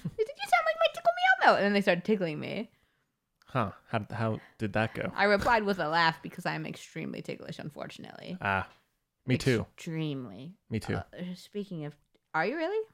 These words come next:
Speaker 2: Yeah.
Speaker 1: Well, fine.
Speaker 2: I mean,
Speaker 1: Good.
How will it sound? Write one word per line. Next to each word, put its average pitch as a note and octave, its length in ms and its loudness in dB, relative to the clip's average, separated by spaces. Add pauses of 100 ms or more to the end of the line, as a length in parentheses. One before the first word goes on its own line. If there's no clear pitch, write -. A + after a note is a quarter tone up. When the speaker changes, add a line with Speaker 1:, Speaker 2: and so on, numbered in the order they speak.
(200)
Speaker 2:
Yeah. A#2+ 200 6 (1120)
Speaker 1:
Well, G#3 260 -10 (520)
fine. - 280 -10
Speaker 2:
I B2+ 40 0
mean, A#2+ 140 6
Speaker 1:
Good. A2 80 0